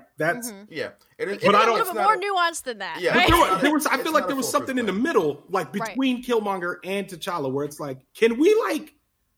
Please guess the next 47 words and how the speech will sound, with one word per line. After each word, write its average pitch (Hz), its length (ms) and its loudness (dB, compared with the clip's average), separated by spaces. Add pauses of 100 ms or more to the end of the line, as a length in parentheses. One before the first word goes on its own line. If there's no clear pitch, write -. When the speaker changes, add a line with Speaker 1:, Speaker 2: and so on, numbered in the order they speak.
(220)
Speaker 1:
bring 190 300 2
our 190 180 4
spears 196 720 -4 (300)
and 202 320 2
our 208 120 2
technology 240 720 -2
and 208 100 -6
Speaker 3:
Yeah. 190 180 4
Speaker 1:
be 180 60 4
like, 160 200 4
'Hey, 180 180 2
yo, 170 380 4 (280)
y'all 208 180 4
gonna 214 160 6
use 208 160 2
this 196 140 2
technology 185 680 2
or 208 200 8
we're 190 140 6
going 160 260 2
to 151 80 -6
kill 143 240 -4
you'?" 101 220 -12 (220)
You 208 160 -4
know 233 100 4
what - 140 0
I 302 40 0
mean? 247 340 0
Speaker 3:
Yeah. - 140 4
Speaker 1:
Like, 190 160 2
"You're 214 120 -2
gonna, 214 280 4 (100)
you're 254 120 2
gonna 254 120 0
be 240 120 -4
more 208 200 4
equitable 202 580 0
or 214 220 6
we're 190 140 -2
going 165 280 -4
to 143 60 -14
kill 143 260 -10
you." 120 220 -20
You 160 80 -8
know, 160 120 -6
Speaker 3:
Yeah. 151 40 -6
Speaker 1:
like, 143 200 -8